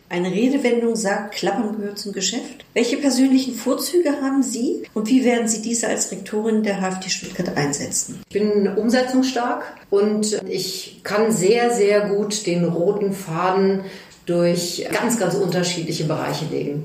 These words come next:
Speaker 2: Das gelingt mir wirklich sehr gut. Ich hoffe, es gelingt mir auch gut, dabei möglichst viele Mitarbeiter auch mitzunehmen und ihnen die Wertschätzung dafür zu geben, was sie für dieses gemeinsame Ganze auch tun.
Speaker 1: Was sind Ihre Schwächen?
Speaker 2: Ungeduld, ganz klar. Und das sage ich nicht nur so.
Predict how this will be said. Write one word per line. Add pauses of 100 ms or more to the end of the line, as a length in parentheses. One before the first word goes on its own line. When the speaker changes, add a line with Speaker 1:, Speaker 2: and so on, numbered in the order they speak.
Speaker 2:
Das
gelingt
mir
wirklich
sehr
gut. (200)
Ich
hoffe,
es
gelingt
mir
auch
gut,
dabei
möglichst
viele
Mitarbeiter
auch
mitzunehmen
und
ihnen
die
Wertschätzung
dafür
zu
geben,
was
sie
für
dieses
gemeinsame
Ganze
auch
tun. (340)
Speaker 1:
Was
sind
Ihre
Schwächen? (260)
Speaker 2:
Ungeduld,
ganz
klar.
Und
das
sage
ich
nicht
nur
so.